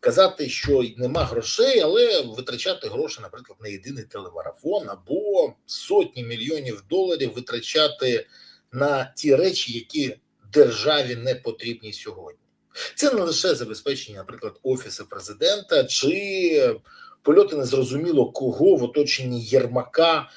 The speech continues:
на якійсь зустрічі. Ми говоримо про взагалі все, що може бути секвестировано і не несе взагалі ніякої ані соціальної, ані військової, е,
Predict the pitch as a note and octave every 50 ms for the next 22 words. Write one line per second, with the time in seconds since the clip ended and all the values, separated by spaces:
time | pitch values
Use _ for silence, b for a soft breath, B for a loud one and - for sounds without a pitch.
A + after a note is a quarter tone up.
0 | B B - B2 B2 B2 B2 - - C#3 B2 G#2 G#2 A#2 A2 G2+ - - - -
1 | - - - - _ _ B B B B B B B D3+ E3 D3 D3+ D#3 E3 F3
2 | E3+ D#3+ D3+ D3 C#3+ C#3 C3+ - C#3 C#3+ C#3+ C#3 - - - - C#3+ A#2 C3 D#3
3 | D#3+ D#3 C3+ B2+ - - - - F3 E3 C3+ - - - - - C#3+ C3+ B2+ A#2+
4 | - - _ _ _ _ _ _ _ _ _ G#2+ A#2+ D3 E3+ F3 C#3+ A2+ - -
5 | G#2 G2 F#2 G2+ C3 C3 B2+ - A2+ - - - _ - C3+ - - C#4+ D4 C#4
6 | B3 A3 G3 F3+ E3+ - - F3 F3+ E3+ D#3 D3 D3 C#3+ - G3+ F#3+ D3 B2 C#3
7 | D3 C3+ D#3 D#3+ F3+ D#3+ D#3 E3 D#3+ C#3 - C#3+ C#3 C#3 - D3+ D3+ D3+ C#3+ C3
8 | - D#3 C#3 - - F3+ F#3+ G3 F#3+ F#3 E3+ E3 D#3 D3+ - C#3+ E3 E3 D3 B2+
9 | C3 B2+ B2+ - - - E3+ E3 D#3+ D3+ C#3+ C#3 C3+ B2+ A#2+ A2